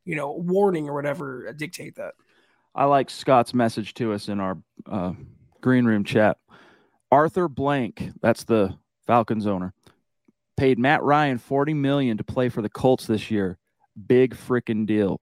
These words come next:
Speaker 2: If they didn't have the money, <laughs> they wouldn't spend it. Now, that's even more apropos, Zach, to the Broncos because,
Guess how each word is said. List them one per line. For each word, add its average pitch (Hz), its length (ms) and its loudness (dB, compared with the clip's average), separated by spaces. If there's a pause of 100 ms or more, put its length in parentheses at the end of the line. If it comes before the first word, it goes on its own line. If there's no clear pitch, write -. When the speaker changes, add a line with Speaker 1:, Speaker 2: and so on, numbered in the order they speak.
Speaker 2:
If 110 120 -2
they 113 140 4
didn't 120 280 2
have 117 280 -2
the 110 80 0
money, 110 420 -2
<laughs> - 60 -8
they 131 120 0
wouldn't 123 420 2
spend 120 540 -2
it. - 140 -4 (600)
Now, 143 220 4
that's 170 260 2
even 139 260 -2
more 160 220 4
apropos, 127 560 0
Zach, 113 300 -2 (360)
to 143 160 2
the 107 80 -4
Broncos 139 560 2
because, 117 640 -2